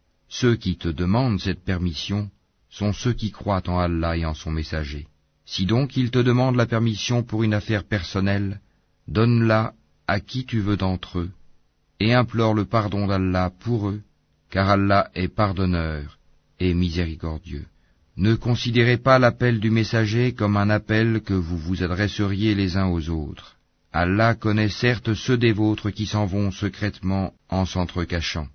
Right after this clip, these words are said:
Que ceux, donc, qui s'opposent à son commandement prennent garde qu'une épreuve ne les atteigne, ou que ne les atteigne un châtiment douloureux. C'est à Allah vraiment qu'appartient tout ce qui est dans les cieux et sur la terre.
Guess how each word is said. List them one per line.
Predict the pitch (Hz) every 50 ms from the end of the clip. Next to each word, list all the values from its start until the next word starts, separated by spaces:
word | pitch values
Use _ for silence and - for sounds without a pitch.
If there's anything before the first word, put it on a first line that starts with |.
| _ _ _ _ _ _ _ _ -
Que | - 101
ceux, | 95 - - 143 143 127
donc, | 107 85 101 107 107 98 80 71 - - - _ _ _ _ _ _ -
qui | - 92
s'opposent | 87 - 113 104 92 - 139 147 135 107
à | 98 90
son | - - 98 92
commandement | - 104 101 98 95 92 92 95 98 104 110 110 - _ _ _ _ _ _ _ _ -
prennent | - 107 117 127 123 120
garde | 110 95 123 127 135 139 131 120 123 123 120
qu'une | 123 110 104 107
épreuve | 107 104 - - 104 101 98 92 82
ne | 90 85
les | 85 90 87 82
atteigne, | 87 82 - - 87 87 90 90 90 87 90 - _ _ _ _ _ _ _ _ -
ou | 95 95 90
que | - -
ne | 101 95 92 92
les | 87 87 82 87
atteigne | 92 87 - 87 87 87 90 92 92 90 85 - _ -
un | - 80 90
châtiment | 87 - 95 85 76 - - 85 82 82 80
douloureux. | 73 - 82 80 80 78 78 76 67 69 - _ _ _ _ _ _ _
C'est | - - 107 90 110
à | 104 107
Allah | 113 117 120 117 123 123
vraiment | 113 104 107 113 110 120 127 123
qu'appartient | 117 127 117 - 120 110 98 - - - 117 117 117 107 -
tout | - 120
ce | 113 - - 113
qui | 107 - 113 113
est | 110
dans | 104 101 104
les | 110 120 120
cieux | - - - 113 117 113
et | 110
sur | 104 - 107 104
la | 104 101
terre. | 98 - 101 95 95 98 98 98